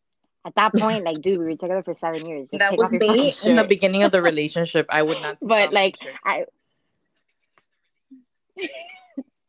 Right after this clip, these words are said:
Speaker 1: It's like, it's like, I don't know if I thought that the shirt
Speaker 2: Yeah,
Speaker 1: was gonna
Speaker 2: he's like,
Speaker 1: cover,
Speaker 2: "Bro,
Speaker 1: like,
Speaker 2: do
Speaker 1: my
Speaker 2: you think that I,
Speaker 1: masa.
Speaker 2: I don't know
Speaker 1: <laughs>
Speaker 2: what's under there? Like,
Speaker 1: Like,
Speaker 2: do you
Speaker 1: if you
Speaker 2: think that I don't
Speaker 1: <laughs>
Speaker 2: know that you have rolls? Like, I know what's in there.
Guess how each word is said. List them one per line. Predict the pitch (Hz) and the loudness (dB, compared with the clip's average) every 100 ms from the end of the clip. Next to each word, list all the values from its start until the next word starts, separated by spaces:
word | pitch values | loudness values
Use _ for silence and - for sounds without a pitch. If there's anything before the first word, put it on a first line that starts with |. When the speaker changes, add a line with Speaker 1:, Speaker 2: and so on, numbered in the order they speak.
| _ _ _ _ - | _ _ _ _ -6
Speaker 1:
It's | 494 427 - | -6 -6 0
like, | 339 294 605 - 571 571 - | 0 0 -6 -10 -6 -6 -2
it's | 392 427 | -2 0
like, | 466 349 | 0 0
I | |
don't | 330 381 | -2 -4
know | 403 | -8
if | 359 | -8
I | 302 | -8
thought | 302 285 302 | -6 -6 -6
that | 359 | -4
the | 220 | -2
shirt | 220 | 2
Speaker 2:
Yeah, | 247 381 320 | 2 2 -2
Speaker 1:
was | 262 | -6
gonna | 262 | -10
Speaker 2:
he's | 262 | -10
like, | 269 240 | -10 -8
Speaker 1:
cover, | 277 | -6
Speaker 2:
"Bro, | 254 | -4
Speaker 1:
like, | 285 226 | -6 -8
Speaker 2:
do | |
Speaker 1:
my | 233 | -12
Speaker 2:
you | 240 | -10
think | 262 277 240 | -8 -8 -8
that | 240 | -8
I, | 226 | -8
Speaker 1:
masa. | 240 208 | -8 -10
Speaker 2:
I | 220 | -10
don't | 240 208 | -10 -10
know | 330 | -10
Speaker 1:
<laughs> | |
Speaker 2:
what's | 233 220 196 | -8 -10 -12
under | 208 226 | -10 -12
there? | 240 262 269 | -12 -14 -14
Like, | 208 | -6
Speaker 1:
Like, | 269 359 | -6 -4
Speaker 2:
do | |
you | 285 | -4
Speaker 1:
if | |
you | 302 285 | -4 -6
Speaker 2:
think | 254 | -8
that | 208 190 | -8 -10
I | |
don't | 208 196 | -10 -14
Speaker 1:
<laughs> | |
Speaker 2:
know | 185 190 190 196 196 208 _ _ _ _ _ | -12 -8 -8 -12 -20 _ _ _ _ _ _
that | 180 180 | -12 -10
you | 196 | -12
have | 214 170 | -14 -6
rolls? | 175 185 220 302 208 | -4 -4 -6 -10 -14
Like, | 190 180 175 165 - - | -12 -12 -12 -14 -12 -10
I | 196 | -8
know | 220 359 | -8 -8
what's | 370 - | -8 -8
in | 302 | -10
there. | 359 220 | -14 -12